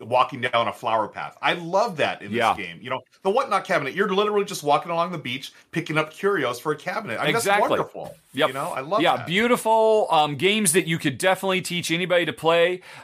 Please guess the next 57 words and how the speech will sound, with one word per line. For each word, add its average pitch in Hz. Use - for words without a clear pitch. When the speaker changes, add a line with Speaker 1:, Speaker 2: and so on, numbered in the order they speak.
Speaker 2:
but 143
unlike 180
a 170
lot 160
of 175
Gateway 151
games 143
that 120
Jen 147
and 151
I 127
just 110
do 147
not 151
have 139
time 127
for 107
because 104
they're 113
just 107
too 175
light. 101
Um, 117
you 120
know, 120
when 117
Steve 202
sits 143
down 120
and 110
does 107
them, 110
he 127
said, 131
"No, 139
there's, 185
there's 202
something 220
here 190
for 180
a 147
hardcore 160
gamer 147
geek 117
too." 107
But 160
you 160
can 165
still 180
Speaker 1:
Mm-hmm. -
Speaker 2:
play 175
it 139
with 147
your 156
mother-in-law 131
over 120
tea. 110